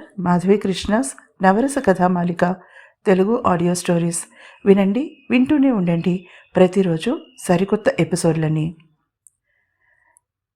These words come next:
ఇక్కడ వినిపించే ప్రతి మాట మీ మనసును హత్తుకునే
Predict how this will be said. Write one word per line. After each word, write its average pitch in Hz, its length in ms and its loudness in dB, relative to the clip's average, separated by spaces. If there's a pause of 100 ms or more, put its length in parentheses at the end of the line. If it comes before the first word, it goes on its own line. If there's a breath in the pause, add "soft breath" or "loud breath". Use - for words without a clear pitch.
(360)
ఇక్కడ 240 340 0
వినిపించే 202 520 -2
ప్రతి 170 360 -2
మాట 202 280 -2 (540)
మీ 185 100 0
మనసును 170 400 -2
హత్తుకునే 185 540 -4